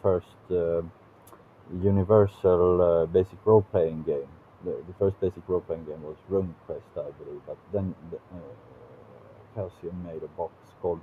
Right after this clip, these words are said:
Worlds of Wonder. And I think that the, the guy who was responsible for the first Swedish game, he was living with, uh, is it Stephen Perrin or something, that made the basic role-playing?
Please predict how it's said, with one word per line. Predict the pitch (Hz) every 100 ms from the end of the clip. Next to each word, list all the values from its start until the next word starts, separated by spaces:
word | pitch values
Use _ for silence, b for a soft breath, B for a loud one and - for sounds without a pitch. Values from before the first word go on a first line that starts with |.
| 87
Worlds | 90 -
of | 82 -
Wonder. | 90 76 71 - - - - - -
And | 101 98
I | 98 98 -
think | 151 - -
that | 110 - -
the, | 104 95 - 98
the | 101
guy | 101 127 127 127 110 - 107
who | 110 101
was | 98 98 -
responsible | 92 - 113 104 104 95
for | 101
the | 92 -
first | 101 -
Swedish | 101 90 92 -
game, | 90 90 95
he | 120
was | 110 104 -
living | 117 131 110 90 85
with, | 107 117 - -
uh, | -
is | 60 64 - - - - - - - - - - - -
it | - - -
Stephen | 98 90 90 85 -
Perrin | - 113 117 120 117
or | 113
something, | 120 117 117 113 - - - - - -
that | 98 - - - -
made | 104 98 90
the | 92 85 73 57
basic | 92 92 85
role-playing? | 101 98 - 98 101